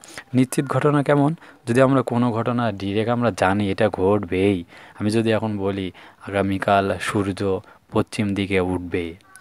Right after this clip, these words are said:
so, পশ্চিম দিকে কি সূর্য কখনো ওঠে? ওঠে না। So, পশ্চিম দিকে সূর্য কখনোই উঠবে না। তো এটা আমরা কি বলতে পারি? যে এটা সম্ভব নয়, তার মানে এটি হচ্ছে আমাদের অসম্ভব ঘটনা।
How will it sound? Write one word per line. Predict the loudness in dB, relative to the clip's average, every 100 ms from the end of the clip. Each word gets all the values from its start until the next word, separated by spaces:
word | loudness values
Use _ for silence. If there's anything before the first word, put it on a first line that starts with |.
| -20 -16 -6
so, | -4
পশ্চিম | 0 0 0 -2
দিকে | 2 2
কি | 0
সূর্য | -2 -4 -4 -4
কখনো | 0 0 2
ওঠে? | 2 0 -2
ওঠে | 0 0 0
না। | -2 -8 -20 -16 -8
So, | -8 -6
পশ্চিম | -8 -4 -4
দিকে | -4 -2
সূর্য | -2 -2 -4
কখনোই | -4 -6
উঠবে | -6 -6 -4
না। | -2 -4
তো | -4
এটা | -4 -2
আমরা | -4 -4
কি | -4
বলতে | -4 -2 0
পারি? | -2 -2 -14 -4
যে | 2
এটা | 2
সম্ভব | 4 0 2 -2 -2
নয়, | 2 4 6 4 -2 -14 -20 -10
তার | -6
মানে | -6
এটি | -6 -10
হচ্ছে | -10 -10
আমাদের | -8 -8
অসম্ভব | -8 -8 -8 -6 -6 -4
ঘটনা। | -6 -4 -8